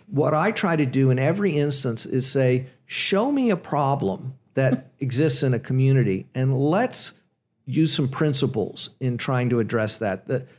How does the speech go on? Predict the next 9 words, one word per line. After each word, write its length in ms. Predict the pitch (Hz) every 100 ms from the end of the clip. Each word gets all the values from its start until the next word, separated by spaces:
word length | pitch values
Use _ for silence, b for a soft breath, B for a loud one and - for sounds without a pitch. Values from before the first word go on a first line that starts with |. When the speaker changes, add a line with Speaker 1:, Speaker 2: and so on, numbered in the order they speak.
| B
Speaker 1:
let's 240 | - 135 -
do 300 | - 131 139
stuff 340 | - 139 131
that's 180 | 127 120
gonna 180 | - 117
be 140 | 110 110
effective, 720 | - 117 107 - 151 214 202 _ _ _ _ _ -
that's 220 | 127 131
w-, 320 | - 139 123